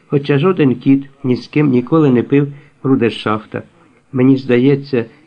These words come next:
чомусь, що ви не такий уже і кіт", нерішуче відповів майстер.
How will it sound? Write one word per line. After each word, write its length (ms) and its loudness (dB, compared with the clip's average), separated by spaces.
чомусь, 500 -2
що 260 -4
ви 120 4
не 120 2
такий 460 -4
уже 440 -2
і 100 -6
кіт", 360 -2
нерішуче 640 -2
відповів 440 0
майстер. 460 -2